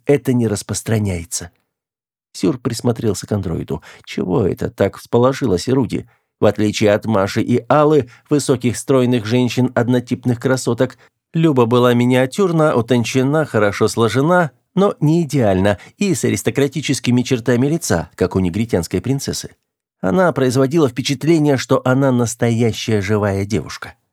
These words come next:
"Вот почему", догадался Сюр. Руди забеспокоилась. Она сравнила себя и эту чернокожую принцессу, и сравнение было не в её пользу.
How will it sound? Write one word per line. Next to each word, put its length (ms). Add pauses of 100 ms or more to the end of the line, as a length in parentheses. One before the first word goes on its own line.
(320)
"Вот 400
почему", 480 (200)
догадался 580
Сюр. 300 (560)
Руди 340
забеспокоилась. 960
Она 380
сравнила 520
себя 340
и 140
эту 220
чернокожую 680
принцессу, 680
и 260
сравнение 680
было 280
не 220
в 40
её 320
пользу. 440